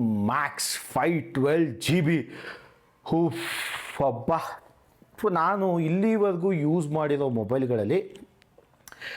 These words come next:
ಹೈಯೆಸ್ಟ್ ಸ್ಟೋರೇಜ್ ಇದೇನೆ. ಆ, ಲಾಸ್ಟ್ ಅಂದು ಟೂ ಫಿಫ್ಟಿ ಸಿಕ್ಸ್ ಜಿ ಬಿ ನಾನು ಯೂಸ್ ಮಾಡ್ತಿದ್ದೆ. ಈಗ ಫೈವ್ ಟ್ವೆಲ್ವ್ ಜಿ ಬಿ ತರಿಸಿದ್ದೀನಿ. ಇದು ಹೆಂಗೆ ಏನೇನಾಯ್ತು ಅಂತಂದರೆ, ನಾನು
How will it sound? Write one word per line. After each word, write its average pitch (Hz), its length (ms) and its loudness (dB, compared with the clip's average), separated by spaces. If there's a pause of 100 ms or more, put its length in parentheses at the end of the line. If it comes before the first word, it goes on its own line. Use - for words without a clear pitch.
(140)
ಹೈಯೆಸ್ಟ್ 208 400 2
ಸ್ಟೋರೇಜ್ 151 420 2
ಇದೇನೆ. 120 380 0
ಆ, 135 540 2 (340)
ಲಾಸ್ಟ್ 170 420 2
ಅಂದು 170 180 2
ಟೂ 175 180 0
ಫಿಫ್ಟಿ 147 260 -2
ಸಿಕ್ಸ್ 123 240 -2
ಜಿ 113 140 0
ಬಿ 117 120 0
ನಾನು 104 180 0
ಯೂಸ್ 98 200 0
ಮಾಡ್ತಿದ್ದೆ. 90 720 -2 (1120)
ಈಗ 175 280 2 (1080)
ಫೈವ್ 165 260 0
ಟ್ವೆಲ್ವ್ 170 200 2
ಜಿ 143 120 0
ಬಿ 151 200 2
ತರಿಸಿದ್ದೀನಿ. 123 840 0
ಇದು 131 240 2
ಹೆಂಗೆ 143 440 2
ಏನೇನಾಯ್ತು 147 480 0
ಅಂತಂದರೆ, 127 580 0 (800)
ನಾನು 160 600 2